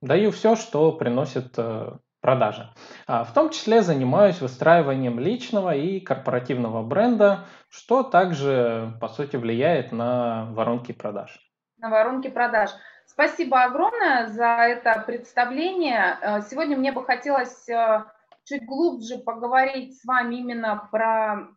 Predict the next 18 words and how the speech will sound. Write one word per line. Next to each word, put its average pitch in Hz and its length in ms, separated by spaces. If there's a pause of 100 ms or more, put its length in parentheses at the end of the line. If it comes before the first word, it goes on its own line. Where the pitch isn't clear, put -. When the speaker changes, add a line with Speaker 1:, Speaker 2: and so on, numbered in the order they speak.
(120)
Speaker 2:
э, 196 140 (100)
соцсети. 240 960
И, 240 260
насколько 262 460
я 247 340
понимаю, 254 760
вы 269 180
специализируетесь 226 1040
на 214 320 (360)
достаточно 233 520
молодой, 233 760
но 262 680 (180)
такой 247 600 (260)
агрессивно 247 680
растущей 277 720
соцсети – 262 720
это - 260
TikTok. 262 640